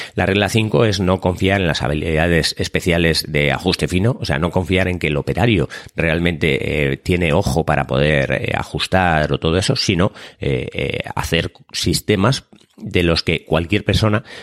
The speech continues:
podría ajustarlo o podría colocarlo. La regla seis es los estándares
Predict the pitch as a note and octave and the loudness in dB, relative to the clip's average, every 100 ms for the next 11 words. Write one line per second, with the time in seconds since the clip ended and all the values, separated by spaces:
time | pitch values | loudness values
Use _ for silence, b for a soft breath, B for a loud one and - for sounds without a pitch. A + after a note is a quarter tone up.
0 | B - D#2+ E2+ E2+ - - - F2 F#2+ | B 0 2 2 2 0 -6 -2 0 2
1 | G2 E2+ D2 C#2 D2+ B1+ B1+ A#1+ B1 - | 2 2 2 0 0 0 -2 -2 -4 -6
2 | - B B B F2+ F2+ F#2+ F#2+ A2+ A2 | -12 B B B 0 2 2 4 4 4
3 | G#2 G2 G#2 E2 F2 - F2 D#2 D2 | 4 4 4 2 0 0 0 0 -2